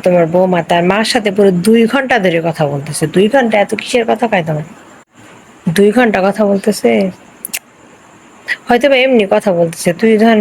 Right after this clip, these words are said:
বিয়ে হবে না, তুই আমার ফোন দিস, আমি তোর সাথে এরকম ঘন্টার পর ঘন্টা কথা বলবো। দুই ঘন্টা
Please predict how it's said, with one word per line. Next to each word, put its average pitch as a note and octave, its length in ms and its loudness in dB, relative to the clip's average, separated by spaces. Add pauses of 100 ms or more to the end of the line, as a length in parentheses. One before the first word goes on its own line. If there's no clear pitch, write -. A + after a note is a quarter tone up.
বিয়ে A3 180 2
হবে G3+ 200 2
না, G#3+ 140 2
তুই G#3 240 0
আমার G#3 240 2 (100)
ফোন G3 260 0
দিস, E3 240 -2
আমি F#3 200 0
তোর F#3+ 160 0
সাথে F#3+ 200 -2
এরকম F3+ 220 0 (100)
ঘন্টার F3+ 300 0
পর G#3 140 2
ঘন্টা F3+ 320 0
কথা E3+ 220 0
বলবো। D3+ 320 -8 (840)
দুই G3 160 2
ঘন্টা B3+ 280 0